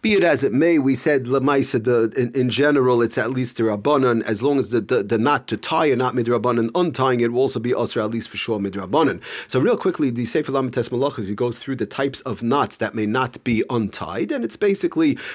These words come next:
um, uh, a chazara of tying knots, which are, because it's the opposite of the ones that we said that one cannot tie. As a general rule, he brings down on page eight oh five, uh, eight oh five,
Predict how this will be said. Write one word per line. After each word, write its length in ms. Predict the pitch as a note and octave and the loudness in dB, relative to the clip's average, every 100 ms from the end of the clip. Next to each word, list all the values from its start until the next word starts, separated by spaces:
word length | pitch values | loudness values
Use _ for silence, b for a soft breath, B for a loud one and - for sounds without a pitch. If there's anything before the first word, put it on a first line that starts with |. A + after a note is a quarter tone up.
| B | B
um, 420 | D3 C#3 C3+ B2+ | 0 4 4 4
uh, 240 | A#2+ C3 B2+ | 2 4 2
a 100 | B2+ | 0
chazara 640 | A#2+ B2+ G2+ C3+ E3+ C#3 A#2 | 0 0 0 2 4 4 2
of 220 | A#2+ G2+ | 0 -4
tying 360 | - G3 F#3+ C3 | -2 2 4 4
knots, 300 | B2 A#2+ - | 2 0 -2
which 180 | C3 - | -6 0
are, 140 | A#2 | 0
because 320 | G#2 G#2+ B2 | 0 -2 -4
it's 140 | A2+ - | -4 -4
the 120 | - | -2
opposite 500 | F3 G#3 - - G2 | -2 0 -2 -2 -4
of 160 | A#2+ G#2 | -6 -2
the 100 | B2 | 0
ones 280 | C#3 C#3 | 2 0
that 160 | A2+ B2 | 0 -2
we 120 | B2 | -2
said 240 | A2+ C3 A#2 | -2 -2 0
that 140 | A#2 | -2
one 180 | A#2 A#2 | -2 -2
cannot 340 | A2+ A2 F#2+ | -2 -4 -4
tie. 280 | - - F3 B B - | -10 -4 -4 B B -4
As 140 | D3+ | -2
a 60 | E3 | 0
general 380 | G3 G#3+ F#3+ | 2 2 2
rule, 260 | E3+ F3+ E3 | 2 2 2
he 100 | C3 | 2
brings 200 | F#3 D#3+ | 0 0
down 140 | D3+ | 2
on 80 | C3 | 0
page 220 | A#2+ A#2+ | 0 0
eight 100 | B2+ | 0
oh 80 | C3 | 0
five, 380 | C#3 B2+ E3 C3 | 0 0 0 -2
uh, 260 | - B2 - | -4 -2 -2
eight 100 | D3+ | 2
oh 80 | C#3+ | 2
five, 380 | - F3+ F#3+ | 2 2 2